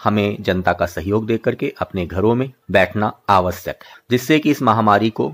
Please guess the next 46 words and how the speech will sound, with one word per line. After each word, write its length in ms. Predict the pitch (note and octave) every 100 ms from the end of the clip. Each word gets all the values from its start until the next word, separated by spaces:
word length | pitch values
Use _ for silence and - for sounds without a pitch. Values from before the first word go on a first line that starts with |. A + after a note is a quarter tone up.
| - -
हम 140 | G#2
अपने 220 | G2 G2
हिंदुस्तान 600 | F#2 F#2+ G#2 - A2 G#2
या 100 | F#2+
पूरे 280 | F2+ F#2 F2
विश्व 300 | E2 - A2+
में 140 | B2+ -
फैलने 320 | G2+ E2+ F2+
से 160 | A2 D#3+
रोकें। 300 | G2+ - -
जैसा 220 | A#2+ C#3+
कि 120 | C#3
मित्रों 300 | D3 C#3+ C#3+
मेरा 280 | C#3 B2+ A#2+
आज 120 | A2+
का 100 | -
विषय 320 | A2 A2 B2
है 140 | A#2 B2+
कि 160 | B2
आप 180 | G#2+ G#2 -
अपनी 220 | - G2
सुरक्षा 520 | G2+ F2+ - G#2 A2 _ _ _ _ - - G2
ज्योतिष 360 | A#2+ C3 E3+
के 100 | -
हिसाब 320 | D3 C3+ C#3+ C3+
से 160 | D3
किस 220 | - C3+
प्रकार 340 | - B2 G#2+ A2
कर 120 | A#2
सकते 340 | - A#2 -
हैं, 200 | A#2 B2 - _ _ _ _ - - -
इसके 240 | C3+ E3
विषय 220 | C#3 A#2
में 80 | G#2+
बताने 340 | F#2 F#2 F2 F#2
जा 140 | G2
रहा 120 | G2
हूं। 120 | G#2 A2 -
जैसे 280 | A#2 C3+ E3
कि 120 | D#3
पिछले 500 | D#3 - C3+ C3+ C#3+ - _
साल 420 | - - - G#2
का 120 | G2 G2+
संवत 360 | - G2 G#2+
जो 160 | A2 A2
था 300 | - B2